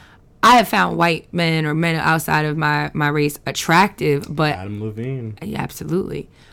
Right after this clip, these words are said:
Speaker 1: But I have, but I've never been inclined to actually, like, once I became of, like, dating age, that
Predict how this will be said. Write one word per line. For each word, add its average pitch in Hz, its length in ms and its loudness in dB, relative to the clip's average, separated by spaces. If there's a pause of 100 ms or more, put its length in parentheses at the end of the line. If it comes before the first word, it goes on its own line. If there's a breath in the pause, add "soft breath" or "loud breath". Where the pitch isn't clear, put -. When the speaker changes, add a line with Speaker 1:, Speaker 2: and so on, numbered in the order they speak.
(140 soft breath)
Speaker 1:
But - 280 0
I 185 140 6
have, 170 320 0
but 170 140 -2
I've 170 160 0
never 180 340 0
been 165 560 -2 (920 soft breath)
inclined 165 880 0
to - 160 -8
actually, 160 440 0
like, 156 160 -4
once 160 220 -2
I 160 80 -2
became 156 320 -2
of, 156 220 0
like, 147 360 -4
dating 156 440 2
age, 190 420 0
that 156 140 0